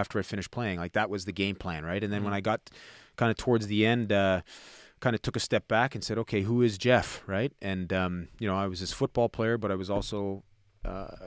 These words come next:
Speaker 1: incredibly passionate about the body and kinesiology, right? Uh, very much into economics and all these different things in school, right, from, uh, from York University, and I thought, "Well, wait a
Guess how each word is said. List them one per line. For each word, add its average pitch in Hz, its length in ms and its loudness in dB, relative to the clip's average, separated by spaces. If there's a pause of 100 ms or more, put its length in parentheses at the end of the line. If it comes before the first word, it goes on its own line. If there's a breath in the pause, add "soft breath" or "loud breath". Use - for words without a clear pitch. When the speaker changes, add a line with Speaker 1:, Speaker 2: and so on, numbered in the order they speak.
(120)
Speaker 1:
incredibly 98 360 -2
passionate 104 440 0
about 98 220 -2
the 95 60 -12 (140)
body 101 280 2
and 90 140 -6
kinesiology, 101 920 -4
right? 101 240 -6 (500 soft breath)
Uh, 92 380 -2 (180)
very 101 340 0
much 101 200 0
into 101 140 0
economics 98 580 -2
and 104 80 -6
all 95 60 -4
these 95 200 -6
different 95 220 -8
things 98 200 -6
in 90 80 -6
school, 98 560 -4
right, 104 140 -4
from, 92 300 -6
uh, 90 240 -6 (220)
from 98 180 -14
York 101 240 -8
University, 98 500 0
and 95 140 0 (840)
I - 40 -20
thought, 101 160 -4
"Well, 104 80 -2
wait 104 140 4
a 98 40 0